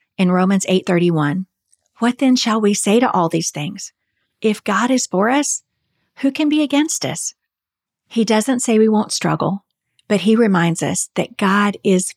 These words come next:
for us in whatever situation we are in. Second Chronicles chapter twenty tells us not to be afraid because the battle is not ours,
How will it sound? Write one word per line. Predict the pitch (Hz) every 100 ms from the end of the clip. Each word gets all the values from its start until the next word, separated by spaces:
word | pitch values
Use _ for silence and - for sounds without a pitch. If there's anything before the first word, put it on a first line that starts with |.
| -
for | 165
us | - - - - _ _ _
in | 185
whatever | 180 - 196 214
situation | 208 196 185 190 170 160 165 165
we | - 170
are | 151
in. | 147 170 214 _ _ _ _ _ _
Second | - 240 240 269
Chronicles | 254 208 208 202
chapter | - 180 165 185
twenty | - 175 170
tells | 165 175 160 -
us | 156 - - -
not | 196 185 -
to | 226
be | 190
afraid | 185 185 165 156
because | 160 160 180 -
the | 180
battle | 180 185 202 -
is | 180 190
not | 175 165
ours, | 190 156 135 - 208 -